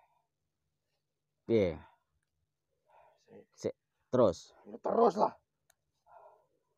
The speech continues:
Speaker 1: Puluhan tahun dari dukun santet, media pocong. Sok kalah karo tasbih iki.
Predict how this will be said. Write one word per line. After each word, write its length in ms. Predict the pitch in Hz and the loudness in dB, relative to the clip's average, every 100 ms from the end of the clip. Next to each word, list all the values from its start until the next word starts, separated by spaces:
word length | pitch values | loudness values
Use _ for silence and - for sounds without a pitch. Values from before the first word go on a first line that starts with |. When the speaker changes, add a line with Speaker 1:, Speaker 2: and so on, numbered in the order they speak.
| _ _ _ _ | _ _ _ _
Speaker 1:
Puluhan 400 | - 101 104 98 | -4 -2 0 0
tahun 240 | 110 110 | 2 2
dari 160 | 90 95 | 0 -2
dukun 400 | 95 - 104 87 | -2 0 0 -2
santet, 480 | - 113 92 - 110 - _ - | -2 -2 -2 -4 -6 -10 _ -16
media 320 | 95 - 101 | -12 -6 -6
pocong. 560 | - 98 - 107 92 87 _ _ _ _ _ _ _ _ _ _ _ _ _ - | -2 -2 0 -2 -2 -8 _ _ _ _ _ _ _ _ _ _ _ _ _ -10
Sok 240 | 110 - - | -10 -8 -6
kalah 320 | 95 98 90 | -2 -2 -2
karo 160 | 92 | -6
tasbih 480 | 85 90 - - - | -4 -6 -8 -6 -6
iki. 320 | - - 52 | -6 -20 -18